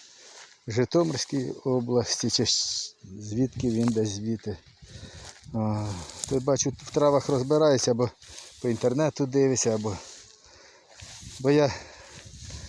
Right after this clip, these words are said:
не всі трави. Не всі трави знаю. Знаю такі, що сильно треба.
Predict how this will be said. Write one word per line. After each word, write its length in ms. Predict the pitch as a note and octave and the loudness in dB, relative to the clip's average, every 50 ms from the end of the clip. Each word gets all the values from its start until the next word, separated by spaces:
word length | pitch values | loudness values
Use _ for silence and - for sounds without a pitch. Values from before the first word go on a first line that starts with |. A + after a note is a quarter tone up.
| - - - - - - _ - - | -12 -12 -12 -14 -18 -20 _ -6 -2
не 140 | D#3 E3 | 0 2
всі 240 | C#3+ - - C3+ A2+ | 2 2 2 2 0
трави. 520 | G2 - A3+ G#2+ G2+ - G3 G3 G2 F3 D#3 - - - - - - - - - - - _ - - - - - - - - - - - - - - - - - - - - - - - _ _ - - _ _ _ - - - - - _ _ _ _ | 0 -2 -2 -2 -2 -4 -4 -6 -6 -8 -10 -12 -16 -20 -20 -20 -20 -20 -20 -20 -20 -20 _ -20 -20 -20 -20 -20 -20 -20 -20 -20 -20 -20 -20 -18 -16 -14 -14 -14 -16 -20 -20 -20 -20 -20 _ _ -20 -20 _ _ _ -20 -20 -18 -20 -20 _ _ _ _
Не 140 | - B2 B2 | -6 -6 -4
всі 240 | A#2+ - - C3 A2+ | -4 -2 -2 -2 -2
трави 340 | - - B2+ B2 A#2+ B2+ B2 | 0 2 2 4 4 2 2
знаю. 340 | C3 F3 F#3 E3+ D#3+ D3 | 2 2 2 4 4 4
Знаю 320 | C#3 E3 A3+ A#3+ G#3+ F3 D#3 | 2 2 2 4 4 4 4
такі, 280 | - D#3+ - - D#3+ | 2 0 2 2 2
що 140 | C3+ - C#3 | 2 2 2
сильно 360 | - - D3+ C#3 C3 B2+ B2+ | 2 4 4 4 4 4 2
треба. 480 | A2+ - B2+ A#2+ A2 G#2+ G#2 F#2 F#2+ F2+ | 2 2 4 4 4 4 2 0 -4 -8